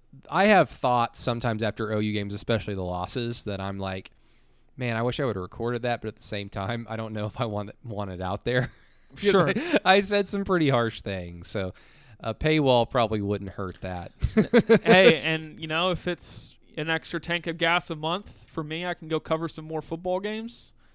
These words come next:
Speaker 2: uh, get more insight for you guys on recruits and seeing guys up front. And I know you guys like my writing and my coverage on Sooners Wire, so,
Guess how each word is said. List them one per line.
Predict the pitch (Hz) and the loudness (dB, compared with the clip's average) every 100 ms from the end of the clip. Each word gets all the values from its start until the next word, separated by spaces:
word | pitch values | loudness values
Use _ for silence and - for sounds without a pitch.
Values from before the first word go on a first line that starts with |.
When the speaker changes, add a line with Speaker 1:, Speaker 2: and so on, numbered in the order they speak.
| _ _ _ _ _ | _ _ _ _ _
Speaker 2:
uh, | 143 139 135 139 | -8 -6 -6 -6
get | 165 151 | -6 -6
more | 160 160 | -4 -4
insight | 165 - 170 156 | -4 0 0 0
for | - | -2
you | 165 | -2
guys | 165 160 | -2 -2
on | 160 | -4
recruits | 147 - 160 170 - | -8 -6 -2 -2 -4
and | 147 | -10
seeing | - 156 | -10 -4
guys | 156 151 | -2 -2
up | 151 | -4
front. | - 156 165 202 _ - | -6 -4 -4 -6 _ -12
And | 147 143 143 | -10 -8 -8
I | |
know | 147 | -6
you | 147 | -4
guys | 151 143 | -4 -4
like | 143 | -6
my | 143 | -4
writing | 139 139 143 143 | -4 -4 -4 -6
and | 135 | -8
my | 135 | -10
coverage | 131 151 135 143 131 | -8 -8 -8 -8 -10
on | 139 139 | -14 -12
Sooners | 151 147 | -12 -8
Wire, | 139 139 | -6 -6
so, | 139 143 135 | -6 -8 -10